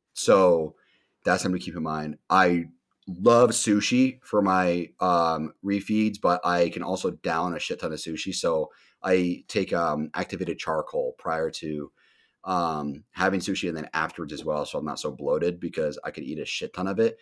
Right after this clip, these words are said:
Um, but yeah, so sushi is a good option for going out. And then whenever you go out too, there's always healthy options pretty much anywhere you go. Um, for those people that are in lifestyle, for me, it's like, like, I'm going out to dinner tonight and tomorrow. So I'm gonna probably have to bring some food with me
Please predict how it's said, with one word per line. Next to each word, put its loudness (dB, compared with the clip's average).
Um, -4
but 0
yeah, 6
so -6
sushi 4
is 2
a -2
good 6
option 2
for -4
going 2
out. 0
And -2
then 2
whenever 2
you 4
go 6
out 4
too, 0
there's 2
always 4
healthy -2
options 0
pretty -8
much -8
anywhere -6
you -8
go. -4
Um, -4
for -2
those 4
people -2
that 4
are 6
in -2
lifestyle, -4
for -8
me, 4
it's -2
like, 0
like, 0
I'm 2
going 4
out 0
to -14
dinner -2
tonight -4
and -4
tomorrow. -2
So -10
I'm -6
gonna -4
probably -2
have -6
to -10
bring -4
some -16
food -8
with -8
me -2